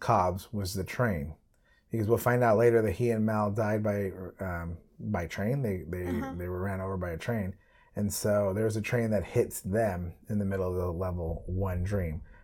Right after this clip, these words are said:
Speaker 1: But that was Cobb's, not Robert Fisher's. But the, the people are Robert Fisher's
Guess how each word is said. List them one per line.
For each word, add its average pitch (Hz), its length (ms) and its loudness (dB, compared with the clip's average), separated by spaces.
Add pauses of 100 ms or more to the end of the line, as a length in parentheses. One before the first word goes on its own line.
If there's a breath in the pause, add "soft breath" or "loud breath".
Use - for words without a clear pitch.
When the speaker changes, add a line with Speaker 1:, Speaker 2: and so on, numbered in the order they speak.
Speaker 1:
But 113 80 4
that 131 100 10
was 127 160 6
Cobb's, 92 480 2
not 104 220 0
Robert 92 260 -2
Fisher's. - 460 -6
But 143 160 8
the, 131 200 10
the 120 140 4
people 143 560 8
are 98 460 2
Robert 92 320 0
Fisher's 92 480 -4